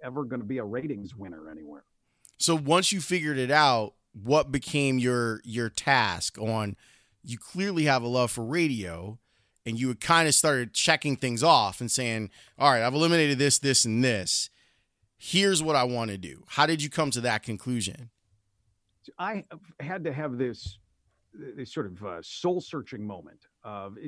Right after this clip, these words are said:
Speaker 1: 'cause I have, you know, my, I'm a, uh, I worked with a guy named John Howell for a long time, and he said, uh, that I, I'm a multi-layered onion.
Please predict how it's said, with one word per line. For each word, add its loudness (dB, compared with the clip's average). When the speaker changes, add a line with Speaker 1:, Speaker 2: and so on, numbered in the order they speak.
Speaker 1:
'cause -8
I -8
have, -8
you -8
know, -12
my, -10
I'm -8
a, -12
uh, -16
I -12
worked -6
with -10
a -14
guy -10
named -10
John -8
Howell -8
for -12
a -10
long -10
time, -10
and -10
he -6
said, -12
uh, -14
that -10
I, -10
I'm -10
a -10
multi-layered -4
onion. -10